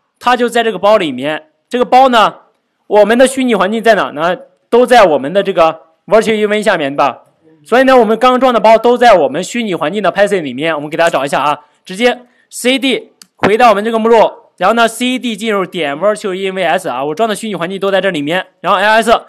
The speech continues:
我们刚刚的这个虚拟环境呢，它就是这个 Daily Fresh。所以呢，你进入这个 Daily Fresh 这个目录，然后里面呢有一个对应的 lab 啊，C D lab。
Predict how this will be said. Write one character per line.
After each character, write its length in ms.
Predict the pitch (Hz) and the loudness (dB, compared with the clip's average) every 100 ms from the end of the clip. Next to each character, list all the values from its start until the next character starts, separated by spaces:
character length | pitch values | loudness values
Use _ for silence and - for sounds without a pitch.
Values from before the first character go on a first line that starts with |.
| _ _ | _ _
我 100 | - | -6
们 160 | 196 240 | -4 0
刚 100 | 254 | 2
刚 80 | 262 | 2
的 100 | 254 | 2
这 80 | 247 | 0
个 40 | |
虚 140 | 240 240 | -2 -6
拟 80 | |
环 180 | 214 196 | -4 -2
境 120 | 214 | -2
呢， 120 | 196 190 | -4 -4
它 120 | 202 | -4
就 80 | 196 | -6
是 80 | |
这 240 | 185 190 156 | -4 -4 -2
个 160 | 127 - _ _ _ _ _ | -6 -10 _ _ _ _ _
Daily 200 | - 214 | -2 0
Fresh。 400 | 190 202 220 - - | 2 4 2 0 -10
所 160 | 202 | -4
以 60 | 233 | -2
呢， 160 | 208 | -2
你 100 | 196 | -4
进 180 | 175 226 208 | -8 -6 -6
入 100 | 202 | -4
这 80 | |
个 180 | 185 160 | -2 -2
Daily 220 | 151 202 | -2 -6
Fresh 400 | 208 196 185 170 | -2 0 0 -2
这 100 | 156 | -10
个 260 | 160 151 131 _ _ _ | -4 -4 -4 _ _ _
目 180 | - 208 | -10 -4
录， 380 | 220 220 - _ _ _ | 0 0 -2 _ _ _
然 140 | 190 | -2
后 80 | 240 | 0
里 200 | 226 190 | -2 -6
面 200 | 180 220 | -2 -2
呢 120 | 214 | 0
有 140 | 175 160 | -2 -4
一 60 | |
个 160 | 165 190 | -4 -2
对 180 | 208 202 | -2 -4
应 160 | 185 | -2
的 220 | 170 156 - _ _ _ _ _ _ | -2 -2 -8 _ _ _ _ _ _
lab 340 | 196 226 180 143 | -2 0 0 -2
啊 220 | 139 143 - _ _ | -4 -6 -10 _ _
，C 260 | - 233 | -8 -4
D 140 | 233 240 | -2 2
lab。 440 | 233 208 160 - | 4 4 0 -6